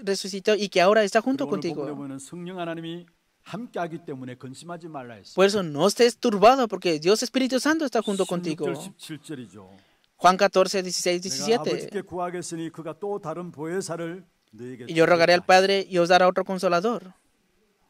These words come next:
Speaker 2: 그리고 영원토록 너희와 함께 있겠다" 말씀했어요.
Speaker 1: "Para que esté con vosotros para
Speaker 2: 십칠 절에
Speaker 1: siempre."
Speaker 2: 말씀하고
Speaker 1: Versículo
Speaker 2: 있습니다.
Speaker 1: diecisiete.
Speaker 2: 그는 진리의 영이다.
Speaker 1: "El Espíritu de verdad,
Speaker 2: 세상은 능히 그를 믿지, 받지 않는다" 했어요.
Speaker 1: al cual el mundo no puede
Speaker 2: "너희는
Speaker 1: recibir,
Speaker 2: 그를 보지도 못하고 알지도 못하기 때문이다" 했어요.
Speaker 1: porque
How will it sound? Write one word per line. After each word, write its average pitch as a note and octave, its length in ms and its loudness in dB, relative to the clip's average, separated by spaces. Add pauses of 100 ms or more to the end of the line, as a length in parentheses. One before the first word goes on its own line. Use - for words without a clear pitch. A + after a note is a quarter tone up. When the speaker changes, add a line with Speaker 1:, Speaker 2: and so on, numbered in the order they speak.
(220)
Speaker 2:
그리고 C3 300 -14
영원토록 G#3 680 -4
너희와 F3 260 -4
함께 F#3+ 340 -10
있겠다" D3+ 360 -14
말씀했어요. G#2 400 -20
Speaker 1:
"Para E3+ 180 6
que F3 120 -10
esté G3 200 0
con G#3+ 140 6
vosotros A#3 480 2 (120)
para F3+ 260 8
Speaker 2:
십칠 B3 340 -2
절에 - 0 -
Speaker 1:
siempre." D#3 180 -2
Speaker 2:
말씀하고 C#3+ 220 -10
Speaker 1:
Versículo F#3 340 2
Speaker 2:
있습니다. - 20 0
Speaker 1:
diecisiete. G#3 640 -4 (220)
Speaker 2:
그는 C3+ 320 -12
진리의 G3+ 500 -10
영이다. G#2 480 -14
Speaker 1:
"El E3+ 160 4
Espíritu B3+ 600 2
de G3+ 120 0
verdad, D3 360 -2
Speaker 2:
세상은 A3 360 -6
능히 A3+ 240 -6
그를 G3 260 -4 (100)
믿지, E3 600 -12
받지 G3 300 -8
않는다" D3 340 -10
했어요. - 300 -20
Speaker 1:
al F3 160 6
cual G#3+ 220 8
el F#3 100 4
mundo A3+ 400 4
no D#3 200 4
puede A#3 280 8
Speaker 2:
"너희는 - 0 -
Speaker 1:
recibir, A3+ 480 0
Speaker 2:
그를 E3+ 200 -8
보지도 E3+ 360 -8
못하고 G3 440 -10
알지도 F#3+ 300 -8
못하기 E3+ 360 -14
때문이다" G#2+ 380 -18
했어요. - 220 -20
Speaker 1:
porque F3 240 2